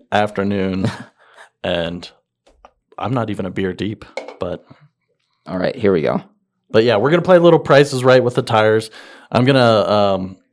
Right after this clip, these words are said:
Speaker 1: bring up various vehicles on my phone here, and I'm gonna ask Graham what he thinks the prior, the tire costs.
Speaker 2: Mm-hmm.
Speaker 1: So let us start with one that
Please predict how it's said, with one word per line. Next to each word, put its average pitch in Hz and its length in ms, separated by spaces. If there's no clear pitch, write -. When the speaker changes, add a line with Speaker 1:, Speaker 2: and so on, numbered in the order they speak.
Speaker 1:
bring 135 240
up 120 140
various 127 360
vehicles 123 720
on 117 140
my 120 120
phone 120 280
here, 117 200
and 113 140
I'm 110 60
gonna 110 200
ask 120 380
Graham 104 520
what 107 720
he 113 400
thinks 101 460
the - 120
prior, 101 480
the 107 80
tire 98 420
costs. - 600
Speaker 2:
Mm-hmm. 98 400
Speaker 1:
So 113 280
let 123 280
us 143 360
start 127 920
with 107 880
one 107 600
that 98 560